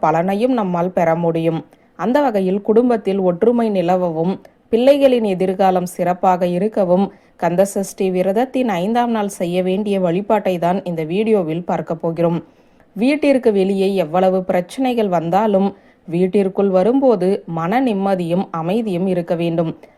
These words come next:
அப்படி இருந்தால்தான் குடும்பத்தில் சந்தோஷம் அதிகரிக்கும். அதை தவிர்த்துவிட்டு வீட்டிற்குள்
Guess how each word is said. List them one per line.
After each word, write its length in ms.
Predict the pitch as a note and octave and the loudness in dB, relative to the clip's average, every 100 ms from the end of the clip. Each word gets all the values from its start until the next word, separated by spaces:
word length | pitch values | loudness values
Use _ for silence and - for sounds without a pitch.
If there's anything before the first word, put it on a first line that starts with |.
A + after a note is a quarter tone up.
| - E3 | -10 -4
அப்படி 260 | F3+ E3+ F3 G#3 | -2 -2 0 2
இருந்தால்தான் 580 | C#4+ C#4+ G#3+ F3+ G3 A3 - | 2 2 2 2 0 -2 -2
குடும்பத்தில் 580 | G3 A#3+ A3+ - F#3+ G3 | 0 2 0 -2 -4 -4
சந்தோஷம் 500 | F3+ F#3 G#3+ G#3 F3+ F#3 | -2 2 0 0 -4 -2
அதிகரிக்கும். 540 | E3 E3+ E3+ E3 F3 E3+ - _ _ - F#3 | -2 -2 -2 -2 -4 -4 -8 _ _ -4 0
அதை 140 | B3 D4+ B3+ | 0 2 2
தவிர்த்துவிட்டு 680 | G#3 A3 A3 A3 F#3 E3+ G3 G3+ - D3+ | 4 2 2 0 0 0 0 -2 -6 -2
வீட்டிற்குள் 580 | F#3 G3 G3+ F#3+ G3+ | 0 2 0 2 0